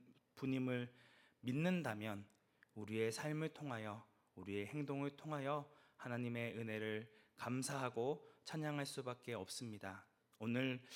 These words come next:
하루의 삶 가운데 이러한 하나님에 대한 감사와 찬양이, 어, 가득 넘칠 수 있는,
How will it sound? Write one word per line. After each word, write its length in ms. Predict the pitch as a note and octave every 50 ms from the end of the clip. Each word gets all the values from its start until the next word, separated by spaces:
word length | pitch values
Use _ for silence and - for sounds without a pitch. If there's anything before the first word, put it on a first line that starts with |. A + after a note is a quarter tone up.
| - - -
하루의 400 | - - D3+ D3+ D#3 D#3 D#3 D#3
삶 280 | D3+ D3+ D3+ D#3 D#3
가운데 600 | C#3 C#3 B2+ A#2+ A#2+ A#2 A2+ B2+ C3 C3 B2+ - - - - _ -
이러한 440 | - G#2 A2 G#2+ A2 A2 A2+ A2+ A#2
하나님에 440 | A#2 D3 C#3+ C3+ C#3 C3+ C3+ C3+ B2+
대한 340 | B2 A#2+ A#2+ A#2+ A#2 A#2+ -
감사와 540 | - A#2 A#2 A#2 A2+ A#2+ A#2 A#2 A#2+ A#2+
찬양이, 680 | - - - D3 D3 D3 C#3+ C#3+ D3 D3+ D#3+ D#3 D3 - - - - - _ _ -
어, 240 | - G2 F2 E2+ - -
가득 380 | - - A2 G#2+ C#3+ C#3+ C#3+
넘칠 400 | B2+ A2 A2 A#2+ A#2+ - - D3+
수 160 | D3 - - C#3+
있는, 420 | B2+ A2+ G#2+ A2 B2 B2+ B2+ B2